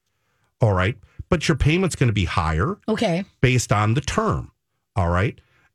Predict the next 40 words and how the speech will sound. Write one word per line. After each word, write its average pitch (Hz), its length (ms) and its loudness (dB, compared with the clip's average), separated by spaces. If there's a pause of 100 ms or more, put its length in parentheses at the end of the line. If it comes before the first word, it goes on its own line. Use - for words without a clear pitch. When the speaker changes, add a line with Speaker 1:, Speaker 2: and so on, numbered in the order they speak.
Speaker 1:
And 117 100 4
people 135 280 2
always 123 280 0
go, 110 180 0
"So - 180 -2
where 135 520 0
are 123 280 0
rates 95 460 0
with 95 160 -4
those 85 200 0
products?" - 640 -6 (200)
I'm 123 200 0
just 156 160 -2
gonna 143 160 2
give 107 260 0
you 101 160 4
a 90 80 2
range. 82 680 -2 (140)
Okay. 98 460 0 (480)
Uh, 92 340 0
and 98 100 4
the 92 80 2
range 147 540 0
I'm 120 100 2
gonna 120 140 2
tell 104 260 0
you 101 120 0
would 92 100 0
be 85 140 -2
three - 280 -2
point 143 360 -2
nine 107 260 2
eight 110 220 -2
percent 82 420 -2 (400)
to - 100 2
six - 480 -4
point 92 380 -2
nine 80 300 2
nine 76 240 -2
percent. - 560 -8